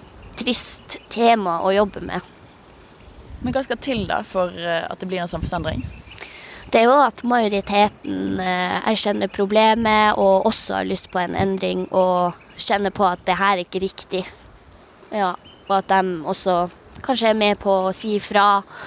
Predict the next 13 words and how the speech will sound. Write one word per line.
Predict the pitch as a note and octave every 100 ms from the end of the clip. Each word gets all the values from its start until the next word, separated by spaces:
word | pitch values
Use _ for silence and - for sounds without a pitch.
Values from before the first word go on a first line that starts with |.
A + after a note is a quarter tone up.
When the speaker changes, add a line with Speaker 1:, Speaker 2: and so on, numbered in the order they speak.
| - G#3
Speaker 1:
hvis | G3
de | G3 F#3+ F3+ -
ser | - G#3+ G#3 G3+
at | G3+ G3
noen | G3 G3
blir | G3
hetsa | G#3 G3 - - G3 F#3+ F#3+
eller | F#3 F#3
diskriminert | F#3 - G3 G3 F#3 F#3 F#3 - F#3+
eller | F#3 F3+ - - - - - - - - - G#3
opplever | - G3+ F#3+ F#3
rasisme. | F#3 - F#3+ - - F#3+ F#3 - - -
At | G#3 G3+